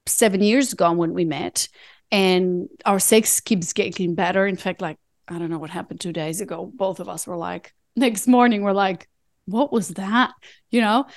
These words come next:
and we st-, and we have two kids and we run a business together. And so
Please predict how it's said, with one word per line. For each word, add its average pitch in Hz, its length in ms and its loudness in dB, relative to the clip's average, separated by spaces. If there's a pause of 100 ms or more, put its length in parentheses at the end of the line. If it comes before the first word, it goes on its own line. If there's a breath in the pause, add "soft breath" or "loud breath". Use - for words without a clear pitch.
(140 soft breath)
and 277 160 8
we 359 100 10
st-, - 320 2
and 269 160 8
we 311 80 10
have 508 320 6
two 202 220 0
kids - 440 -6
and 220 200 2
we 240 240 4
run 254 200 8
a 269 60 6
business 320 400 6
together. 185 420 2
And 185 140 -2
so 214 320 2